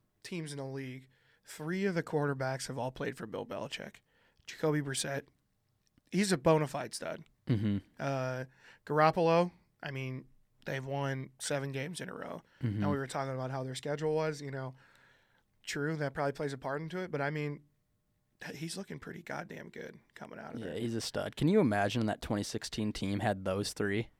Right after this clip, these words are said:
Speaker 2: I mean, they're just sitting behind the goat and, like,
Speaker 1: Yeah.
Speaker 2: learning from him. Like, what else? I mean, what did you expect? You see them go to their own team, and it's not like they were just scrubs. Like, Garoppolo was drafted second round, so, like, he was meant to be pretty good.
Speaker 1: Where was, uh, Brock,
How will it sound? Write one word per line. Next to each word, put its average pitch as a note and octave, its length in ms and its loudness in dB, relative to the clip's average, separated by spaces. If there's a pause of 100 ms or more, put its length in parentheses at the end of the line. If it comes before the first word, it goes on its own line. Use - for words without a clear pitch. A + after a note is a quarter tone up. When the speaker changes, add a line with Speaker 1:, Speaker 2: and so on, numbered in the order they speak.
(460)
Speaker 2:
I A2+ 60 2
mean, A2 240 4
they're A#2 160 10
just C#3 240 6
sitting A#2+ 260 6
behind G#2+ 360 6
the A2 60 2
goat G#2 380 6 (480)
and, A2 80 2
like, G#2 100 2
Speaker 1:
Yeah. G#2 140 -2
Speaker 2:
learning A#2 280 6
from C3 200 6
him. C#3 320 4 (100)
Like, A2 140 0 (540)
what A#2+ 200 8
else? C3+ 220 10
I C#3+ 40 2
mean, A2 200 4 (220)
what B2 100 8
did C3+ 140 6
you B2 80 8
expect? - 580 4 (600)
You A2 80 0
see - 160 4
them B2 120 8
go A#2 140 8
to A#2+ 80 6
their G#2+ 140 8
own A2 160 8
team, A2+ 240 6
and A2 60 6
it's - 140 0
not C#3 140 10
like B2 160 6
they A2+ 100 6
were A2 80 8
just G#2+ 200 2
scrubs. A2 420 6
Like, G#2+ 140 4
Garoppolo A#2+ 400 8
was B2+ 100 8
drafted A2+ 360 6
second A2 280 4
round, G2+ 320 4
so, G#2 100 2
like, G#2 160 4
he A#2+ 100 6
was A#2 140 6
meant A2 260 6
to A2 80 4
be G#2 180 4
pretty G#2 220 2
good. G#2 320 4 (340)
Speaker 1:
Where A#3 140 4
was, F3+ 140 0
uh, C#3+ 420 6
Brock, C#3+ 420 0